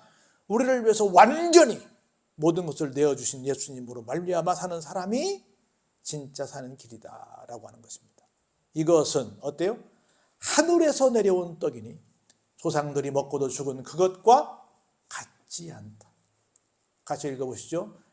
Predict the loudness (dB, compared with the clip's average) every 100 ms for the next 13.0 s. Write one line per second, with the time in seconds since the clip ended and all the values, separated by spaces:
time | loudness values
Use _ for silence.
0 | -12 -8 -6 -6 2 4 6 6 4 0
1 | -4 -4 -8 -6 -4 -4 -6 -10 -20 _
2 | _ _ -2 0 0 -2 -6 -10 -14 -18
3 | -20 -20 -20 -20 -20 -20 -20 -20 -20 _
4 | _ _ _ _ _ -6 0 4 4 2
5 | -2 -6 -6 -6 -8 -8 -20 _ _ _
6 | -18 -16 -14 -8 2 4 4 2 0 -4
7 | -4 -4 2 2 0 -16 _ _ _ -4
8 | -4 -2 -6 -6 -6 -6 -6 -8 -12 -14
9 | -14 -16 -8 -4 -4 -6 _ _ _ _
10 | -16 -14 -14 -16 -18 -14 -12 -10 -12 -14
11 | -20 _ -20 -20 -20 -20 -20 _ _ _
12 | _ _ _ _ -18 -16 -16 -20 _